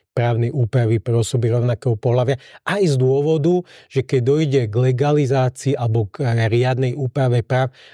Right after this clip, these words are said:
dojde k zníženiu stigmatizácie v rámci národa. To znamená, Európsky súd, a ja s ním súhlasím, očakáva, že keď parlament príjme nejakú právnu úpravu, nehovorí S L P, že to musí byť manželstvo, ale tá norma v tom zákone o rodine, kedy sa počíta aj s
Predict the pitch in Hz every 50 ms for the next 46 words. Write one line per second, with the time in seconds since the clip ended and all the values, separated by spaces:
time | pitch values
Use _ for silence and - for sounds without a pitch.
0 | - - 131 131 131 123 131 110 101 110 104 123 135 139 135 120 143 135 135 131
1 | 127 - - - 165 135 139 147 139 135 127 - 139 123 117 127 123 117 - -
2 | 135 113 117 120 117 120 113 - - 131 120 - - - - - - - 123 123
3 | 123 123 120 113 110 101 - 107 - - - 127 123 160 175 180 185 180 175 165
4 | - 135 139 143 160 165 165 - - - 151 131 - - - - 127 127 131 135
5 | 127 123 120 - - - 123 113 104 - - - - 107 113 120 135 143 139 -
6 | - - 156 156 160 160 - - - - - - - 165 170 - - 190 151 -
7 | - 143 135 131 135 117 135 127 - 135 - _ - - 139 139 139 143 139 135
8 | 135 127 123 - - - - 127 127 131 135 131 127 123 117 113 - - - 113
9 | - 117 110 113 104 107 117 143 156 - - 156 147 135 139 - - - _ -
10 | 131 120 135 175 185 170 123 113 113 107 - - - 120 113 101 - 120 104 -
11 | 120 - 123 117 110 - - 117 107 104 - 110 110 117 123 120 143 151 139 127
12 | - - 165 175 170 - - - - - - - - - 135 139 147 139 - -
13 | 131 123 127 131 143 175 190 180 156 127 - - - 127 117 104 123 123 123 -
14 | - 139 127 123 131 - 151 165 175 165 165 160 143 135 139 135 131 131 - -
15 | 131 117 117 117 - - 120 - - 131 139 143 - - 151 135 127 - 123 113
16 | 113 110